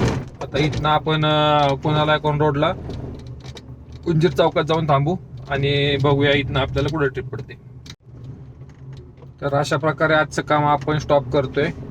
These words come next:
टाइम झालाय पावणे दहा. तर, अ, एकशे अडुसष्ट किलोमीटर गाडी चालली आणि तीन हजार एक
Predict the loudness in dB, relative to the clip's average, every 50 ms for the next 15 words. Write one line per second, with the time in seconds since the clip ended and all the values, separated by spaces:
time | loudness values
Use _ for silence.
0 | -10 -4 -2 0 0 0 0 0 2 2 2 2 2 0 2 2 2 2 2 2
1 | 0 -2 -2 0 0 0 2 2 0 -2 -2 -4 -10 -14 -14 -14 -14 -14 -14 -12
2 | -12 -12 -12 -12 -14 -18 -16 -14 -14 -14 -10 -4 0 2 2 4 4 4 4 4
3 | 4 4 4 4 4 4 2 2 0 -2 -4 -4 -6 -6 -4 -4 -4 -4 -2 0
4 | 0 0 0 -2 -2 -6 -6 -4 -2 0 2 2 0 0 -2 -4 -4 -8 -12 -6
5 | -2 0 2 2 2 2 0 2 2 2 2 4 4 4 4 2 2 2 0 0
6 | 0 -2 -4 -4 -6 -12 -18 -18 -18 -18 -18 -16 -16 -16 -16 -16 -14 -12 -12 -10
7 | -10 -12 -14 -14 -14 -14 -10 -4 -2 -2 0 2 2 2 2 2 2 0 0 0
8 | 0 0 0 0 0 0 0 -2 -2 -2 -2 -2 -2 -2 -2 0 2 2 2 2
9 | 2 0 0 0